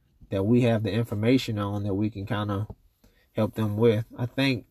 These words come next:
earlier we were kinda talking about,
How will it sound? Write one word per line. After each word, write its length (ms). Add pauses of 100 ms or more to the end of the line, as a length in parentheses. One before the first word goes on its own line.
earlier 640 (1200)
we 260
were 160
kinda 440
talking 440
about, 760